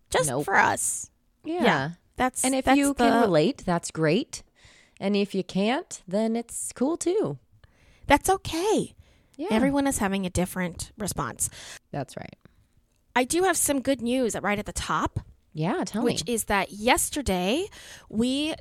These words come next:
Speaker 1: did another two deliveries to a hospital through our Thank You Five
Speaker 2: Amazing.
Speaker 1: campaign. Thank you to everybody who has donated to that. The pictures, we've started a Thank You Five Facebook page. So
Speaker 2: Mm-hmm.
Speaker 1: here's, um,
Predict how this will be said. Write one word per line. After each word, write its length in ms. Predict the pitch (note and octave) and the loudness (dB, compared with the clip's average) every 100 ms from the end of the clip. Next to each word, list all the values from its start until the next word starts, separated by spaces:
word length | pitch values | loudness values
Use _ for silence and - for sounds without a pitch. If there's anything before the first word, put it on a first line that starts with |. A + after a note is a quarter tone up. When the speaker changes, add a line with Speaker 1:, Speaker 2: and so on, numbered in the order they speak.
| G3+ | -6
Speaker 1:
did 440 | G#3 G3+ G#3 G#3+ - | -2 0 2 0 0
another 600 | G#3 G#3 G3+ G#3+ C4+ D4 | 0 2 2 2 2 0
two 340 | - - B3 | -4 -4 -2
deliveries 840 | C4 D#4 A3+ G3 F3+ G3+ E4+ A4+ - | -2 -2 -2 -2 -4 -4 -6 -6 -6
to 200 | - C#4 | -2 -2
a 60 | |
hospital 600 | D4+ B3 G3 - B3+ D#4 | 0 0 0 -4 -2 0
through 180 | F#4 C4+ | 0 0
our 100 | G#3+ | 0
Thank 260 | G#3+ G#3+ F3 | 0 -2 -2
You 160 | A3 - | -2 0
Five 220 | A3+ G#3+ | 2 2
Speaker 2:
Amazing. 160 | G#3 G#3+ | 0 -4
Speaker 1:
campaign. 400 | G#3+ G3 G#3 B3 - - - | -2 -4 -4 -4 -8 -20 -4
Thank 240 | - B3 D4 | 0 2 2
you 60 | |
to 100 | C4 | 0
everybody 460 | A3+ A#3+ A3+ A3+ A#3+ | 0 0 -2 -2 -4
who 180 | B3+ G#3+ | -4 -6
has 420 | - G#3+ G3+ G3+ - | -2 0 0 -2 -6
donated 500 | - G#3+ A#3 A3 G#3+ | -4 -2 -2 -4 -4
to 160 | G#3+ F3+ | -8 -4
that. 340 | F#3+ A#3 D#4 - - - - | -2 -2 -4 -12 -18 -16 -4
The 100 | C#4 | -2
pictures, 480 | - G#4 - E4+ - | -2 -4 -2 -2 -4
we've 120 | D#4+ | -6
started 340 | - F#4+ F4+ B4 | 0 2 2 2
a 60 | A#4+ | 0
Thank 280 | C#4+ C4+ D4 | 0 0 -2
You 120 | D4+ | -6
Five 320 | - A3 G#3+ | -4 -4 -4
Facebook 560 | - G#3+ G#3+ - - - | -4 -4 -4 -4 -6 -4
page. 480 | D#4+ F4+ F#4+ - - - | -2 -2 -4 -8 -10 -6
So 40 | F3+ F3 E4+ | -2 0 2
Speaker 2:
Mm-hmm. 20 | F#3+ | 2
Speaker 1:
here's, 280 | G#3+ - - | 0 -2 -4
um, 340 | D#4 D4 C#4 | -2 0 -2